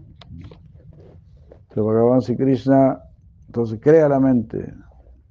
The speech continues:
Él, bueno, está, sabemos, es energía del Señor Supremo. Y Krishna dice, bueno, aquí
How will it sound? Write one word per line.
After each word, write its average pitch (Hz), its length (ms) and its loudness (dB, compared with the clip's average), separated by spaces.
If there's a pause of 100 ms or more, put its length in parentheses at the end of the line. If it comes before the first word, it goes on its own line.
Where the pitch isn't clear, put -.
(320)
Él, 127 240 0
bueno, 139 220 -6
está, - 260 -12
sabemos, 113 640 -4
es 104 160 -14
energía 110 440 -4
del 113 100 -2
Señor 117 260 -8
Supremo. - 580 -10 (3250)
Y 98 120 -4
Krishna 127 340 2
dice, 127 280 2
bueno, 123 440 4 (120)
aquí 127 500 0